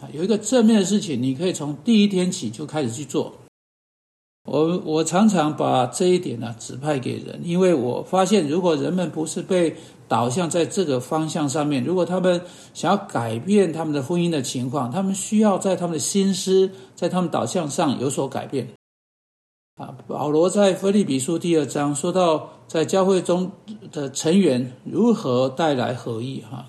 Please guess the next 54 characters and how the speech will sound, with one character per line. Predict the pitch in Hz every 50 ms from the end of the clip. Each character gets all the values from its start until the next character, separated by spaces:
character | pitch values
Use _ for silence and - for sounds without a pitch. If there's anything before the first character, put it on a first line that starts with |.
| - -
同 | - 185 226
样 | 240
的 | 233 196
原 | 170 185 202
则 | 202 185 143 135
当 | 127 180 180
然 | 175 156
也 | 131 120
可 | 120 143
以 | 156 160 151 135 127 131 - - - - -
适 | - - 190
用 | 180 165 160 151
在 | - 170 151 135
家 | 123 - - 165 170 175
庭 | 175 - 143 120
的 | 123 120
合 | 120 127 120
一， | 131 135 139 143 139 - _ _ _ _ _ _ _ _
或 | 160 151
任 | 151 180 202 190 165
何 | 151 143 151
两 | 143 131 123
个 | 131 147 143
基 | - - 180
督 | 180 185
徒 | 185 156 131 127
之 | 127 - 151 131
间 | - 156 151
的 | 135 123
合 | - - 123 104 107
一 | 117 117 117 - - - - 143
啊。 | 139 -
他 | - 180
说 | 180 196 196 185
：“凡 | - 151 127 139 170 180
事 | - - 202 180
不 | - - - -
可 | - 135 113
结 | 117 117 - 123 120 147 160
党， | - 139 113 110 - - - _ _ _ _ _ _ _ _ _
不 | 196
可 | 175 180 147
贪 | 123 135 180 185 180
图 | 175 160 143 143
虚 | - - - 208 214 202
浮 | - 175 135
荣 | 123 117 117 127 151
耀， | 160 156 135 120 - - - - - - -
只 | - 143
要 | 151 151 139
存 | - - 160 135 143 151
心 | 147 180 165 165 165
谦 | - - 175 165 160
卑。 | 151 165 156 156 160